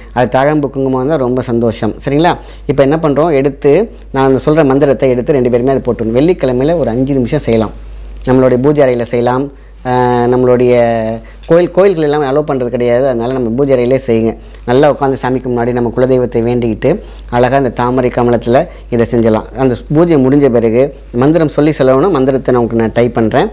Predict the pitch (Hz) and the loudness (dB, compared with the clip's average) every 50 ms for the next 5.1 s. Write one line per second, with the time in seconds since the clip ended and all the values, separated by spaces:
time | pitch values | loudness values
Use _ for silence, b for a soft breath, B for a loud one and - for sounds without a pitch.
0 | B B B B - 135 131 135 131 123 117 113 120 123 131 135 127 - 123 117 | B B B B -2 0 0 2 2 2 2 2 0 0 -2 -2 -4 -2 -2 0
1 | 107 107 113 - 110 113 110 117 120 139 160 139 120 131 143 139 135 - 131 - | 0 0 -2 0 0 0 0 2 2 2 2 2 2 2 0 0 0 -2 -4 -2
2 | - 117 113 107 - 117 143 B B B B B B - 117 123 135 151 156 185 | -2 -2 -2 0 0 0 -2 B B B B B B -2 0 0 2 2 2 2
3 | 180 160 135 123 123 127 123 - 123 107 - 110 104 101 95 - - 113 123 151 | 2 2 0 0 0 -2 -2 -4 -4 -4 -4 -4 -4 -4 -4 -4 -2 -2 0 0
4 | 196 214 B B B B B B B B - - - 110 110 117 127 143 160 175 | -2 -4 B B B B B B B B -20 -10 -4 0 2 2 4 4 4 4
5 | 202 240 | 2 0